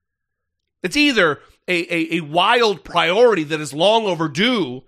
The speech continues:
as in two thousand nine, and now it's twenty twenty-one, or it's not. You don't get to hide behind the Senate parliamentarian. You don't get to hide behind your great reverence for the,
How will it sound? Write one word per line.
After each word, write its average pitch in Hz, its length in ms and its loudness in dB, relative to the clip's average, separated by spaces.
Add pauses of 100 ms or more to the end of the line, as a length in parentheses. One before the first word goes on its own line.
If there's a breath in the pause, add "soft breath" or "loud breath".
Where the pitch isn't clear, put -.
as 160 140 -2
in 170 140 -2
two 226 160 -10
thousand 175 360 -2
nine, 190 340 0
and 165 80 -6
now 170 140 2
it's 151 120 -6
twenty 170 240 -4
twenty-one, 156 680 0 (600 soft breath)
or 359 160 0
it's 214 180 -4
not. 175 720 -2 (640)
You 220 120 -2
don't 311 240 0
get - 180 -4
to 180 60 -6
hide 196 420 -2
behind 175 360 -6
the 156 60 -4
Senate 170 300 -2
parliamentarian. 135 800 -6
You 175 80 -2
don't 277 160 0
get 240 160 -6
to 175 60 -14
hide 180 440 -2
behind 147 420 -6 (200 loud breath)
your 165 240 -2
great 170 420 0
reverence 139 600 -4
for 151 260 -14
the, 131 140 -8